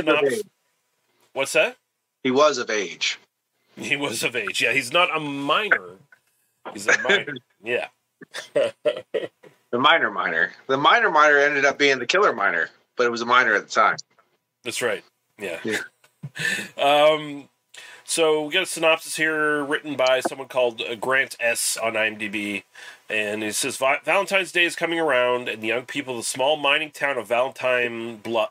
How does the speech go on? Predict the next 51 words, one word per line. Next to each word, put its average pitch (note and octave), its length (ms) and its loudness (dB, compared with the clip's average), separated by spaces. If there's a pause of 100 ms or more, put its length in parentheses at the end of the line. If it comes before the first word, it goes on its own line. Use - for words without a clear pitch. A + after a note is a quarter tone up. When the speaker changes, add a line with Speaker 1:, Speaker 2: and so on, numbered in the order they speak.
(120)
Speaker 1:
Valentine's C#3+ 560 -2
Bluffs." - 560 -10 (600)
And B2+ 120 -4
by F3 100 4
the D3+ 80 4
way, C#3 160 2
there, D3 180 -2
there D#3+ 160 0
would D3+ 220 0
never D3 300 0
be C#3 160 0
a B2+ 60 0
maritime, A#2 880 0 (840)
uh, G#2 400 2 (540)
town A#2 380 -2
called A2+ 300 -4
Valentine's G#2 580 -2
Bluffs. - 580 -4 (280)
I'm G#2+ 120 0
just, - 340 -4
I'm C#3 100 -6
just - 180 -2
putting C3+ 160 -4
that B2 180 0
out A2 160 -6
there. F#2 240 -8 (240)
And A#2 140 -4
not, C#3 180 0
not D3+ 220 4
a, C3 220 -2
not C3 420 -2
the C3 100 -4
kind C3 320 0
of A#2+ 80 -2
naming A#2+ 460 -2
scheme A2 460 -4
that G2+ 180 -2
happens G2+ 440 -4
around F#2 320 -4
here F#2+ 300 -4
in F2 100 -8
the - 80 -8
East F2 220 -4
Coast, - 220 -2
Speaker 2:
Every E3 260 0
Speaker 1:
but A3+ 80 2
Speaker 2:
time A3 140 6
I D#3 180 4
hear F3 280 4
the D#3+ 100 4
word D3+ 440 2